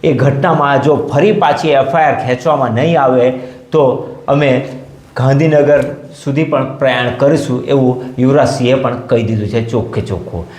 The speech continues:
પણ હવે આવનાર સમયમાં જોવાનું રહેશે સરકારને આ પાડલિયા કાંડ કેટલો મોંઘો પડશે, એ આવનાર સમયમાં જોવાનું રહેશે. કારણ કે સરકાર જે રીતે કામ કરે છે અને એ કામમાં કંઈક ને કંઈક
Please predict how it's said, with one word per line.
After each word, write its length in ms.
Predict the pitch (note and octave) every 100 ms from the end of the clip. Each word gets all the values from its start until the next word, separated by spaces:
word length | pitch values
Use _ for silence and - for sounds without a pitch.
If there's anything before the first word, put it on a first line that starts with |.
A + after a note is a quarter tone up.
| -
પણ 100 | -
હવે 120 | C#3+ C#3+
આવનાર 280 | B2+ C#3
સમયમાં 440 | C3 D#3 C3 C3+ B2+
જોવાનું 280 | B2+ C3+ C3+
રહેશે 340 | B2+ C#3+ C#3
સરકારને 1040 | C3+ - C3 A#2+ D#3 D#3 D3+ C#3 C#3 - - -
આ 240 | C3 C3+ A2+ - - -
પાડલિયા 600 | C#3+ D3 F#3 E3+ C#3 G2+ - - - - - _ _ -
કાંડ 300 | E3 F3 C3+ C3 -
કેટલો 400 | E3+ F3 G#3 F3+
મોંઘો 420 | C3 B2+ C3 D#3+
પડશે, 340 | E3 D#3+ C3 C#3+
એ 300 | B2+ C3 D3+
આવનાર 300 | C#3 - C3+
સમયમાં 440 | B2 C3+ D3+ C#3
જોવાનું 240 | C#3 C#3
રહેશે. 200 | C#3 C3+
કારણ 220 | C#3 D3 D3
કે 260 | C#3 C3+ C#3 - - - - -
સરકાર 460 | - E3 E3 G3+ D#3+
જે 120 | F3
રીતે 480 | F3 E3+ E3+ F3 - - - - -
કામ 280 | - E3+ A3+
કરે 200 | G3 F3
છે 400 | C#3+ - A2+ -
અને 160 | D3+ D#3+
એ 200 | E3+ E3+
કામમાં 500 | E3 G3 F#3 E3 -
કંઈક 220 | F3+ G#3
ને 120 | E3+
કંઈક 460 | D3 E3+ C#3+ -